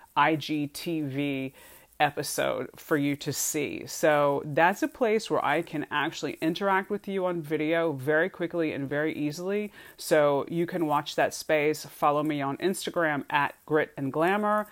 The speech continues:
and then you can see me there. So enough about all that. Let's get into today's podcast.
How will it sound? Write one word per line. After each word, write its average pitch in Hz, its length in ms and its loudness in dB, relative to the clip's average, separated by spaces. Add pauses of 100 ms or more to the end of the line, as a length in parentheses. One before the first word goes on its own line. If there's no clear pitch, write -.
(240)
and 147 160 -2
then 135 360 -2
you 143 160 -4
can 143 160 -6
see 131 200 -6
me 127 160 -4
there. 104 340 -4
So - 260 0 (340)
enough 185 380 4
about 233 260 4
all 233 160 6
that. 147 400 2 (400)
Let's 170 300 2
get 185 120 0
into 156 300 -2
today's 135 460 -2
podcast. - 720 -2